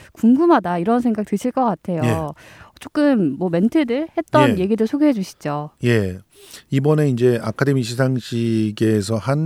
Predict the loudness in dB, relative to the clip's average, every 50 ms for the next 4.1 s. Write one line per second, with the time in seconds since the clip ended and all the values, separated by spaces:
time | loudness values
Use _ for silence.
0 | -4 -6 -10 -10 -8 -6 -6 -6 -4 -4 -2 -2 -2 -2 -2 -2 0 0 2 2
1 | 2 0 -2 -2 -4 -4 -4 -4 -6 -6 -6 -6 -4 -4 -4 -4 -6 -8 -10 -14
2 | _ -10 -8 -4 0 2 2 2 2 0 -2 -2 -6 -8 -12 _ -10 -6 -4 0
3 | 0 0 0 -2 _ -10 -10 -8 -6 -6 -6 -4 -2 0 0 0 0 -2 -2 -2
4 | -2 0